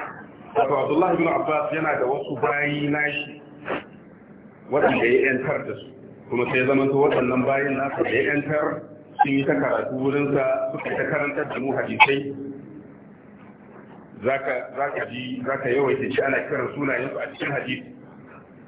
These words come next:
Yana da bawa Ikrima, ya yanta shi. Zaka gane cewa an Ikrima maula Ibn Abbas. Yana da bawa Kuraibu, an Kuraibu maula Ibn Abbas. Kamar Kuraibu shi ya rawaito hadisin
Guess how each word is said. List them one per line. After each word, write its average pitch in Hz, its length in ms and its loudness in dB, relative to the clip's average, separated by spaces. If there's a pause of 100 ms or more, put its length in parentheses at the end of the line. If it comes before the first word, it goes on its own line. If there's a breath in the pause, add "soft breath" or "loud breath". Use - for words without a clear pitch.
(160)
Yana 139 260 4
da 117 140 2
bawa 135 480 2
Ikrima, 156 560 -2 (800)
ya 147 60 4
yanta 127 340 2
shi. - 160 -12
Zaka 139 240 -2
gane 135 240 -2
cewa 123 240 2
an 139 80 4
Ikrima 147 560 2
maula 127 400 0
Ibn 139 160 -4
Abbas. - 560 -2 (560)
Yana 143 400 2
da 123 160 0
bawa 135 560 2
Kuraibu, 143 560 0 (640)
an 165 200 2 (120)
Kuraibu 151 480 0 (320)
maula 147 400 4
Ibn 151 160 -2
Abbas. 120 480 -2
Kamar 147 320 0
Kuraibu - 640 4 (120)
shi 147 200 -2
ya 151 140 4
rawaito 151 420 2
hadisin 131 1040 -2